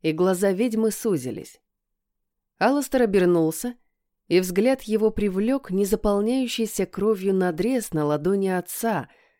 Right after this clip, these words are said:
а собирающаяся алая лужица чуть дальше от трона. Воздух возле нее пошел рябью, но кровь никуда не делась, и это заставило принца нахмуриться.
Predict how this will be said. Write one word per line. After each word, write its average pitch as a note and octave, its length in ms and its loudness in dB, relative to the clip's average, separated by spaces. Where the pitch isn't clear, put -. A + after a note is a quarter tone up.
а D3 100 -2
собирающаяся E3 840 0
алая E3 460 0
лужица G3+ 540 0
чуть D#3 300 -4
дальше G3 360 -2
от G#3 160 -2
трона. C3+ 420 -2
Воздух F#3 520 2
возле F3+ 360 2
нее F#3 360 2
пошел E3 400 -2
рябью, E3 560 0
но E3 180 0
кровь A3 300 0
никуда F#3 400 0
не G3+ 140 0
делась, F#3+ 520 -4
и D3+ 140 2
это B3+ 260 0
заставило A#3 540 0
принца G3 420 -2
нахмуриться. G#3 720 -4